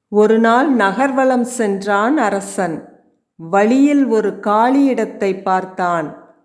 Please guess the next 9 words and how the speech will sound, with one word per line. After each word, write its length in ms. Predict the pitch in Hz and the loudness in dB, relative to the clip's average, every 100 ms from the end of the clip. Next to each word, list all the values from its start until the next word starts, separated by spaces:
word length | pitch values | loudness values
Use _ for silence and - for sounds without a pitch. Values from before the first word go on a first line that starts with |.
| _ _ - | _ _ -8
அந்த 340 | 190 208 202 | -4 0 0
இடத்தில் 640 | 190 202 254 254 294 247 202 | 2 2 2 -2 -2 0 -2
சிறு 520 | - 254 277 302 302 | -4 -2 0 0 0
குடிசை 560 | 254 247 269 277 262 | -2 0 0 0 2
இருந்தது. 600 | 214 190 185 175 175 170 160 - - _ _ _ _ _ _ _ - | 0 -2 -2 -2 -2 -2 -4 -8 -18 _ _ _ _ _ _ _ -8
அந்த 300 | 190 202 190 | -2 0 2
இடத்தை 580 | 185 202 247 247 285 277 | 2 2 0 2 0 2
பார்த்த 420 | 240 226 233 202 | 2 2 2 2
அரசனுக்கு, 1120 | 180 208 - 254 240 190 - 196 185 180 | 2 0 -2 0 0 -2 -4 -4 -2 -6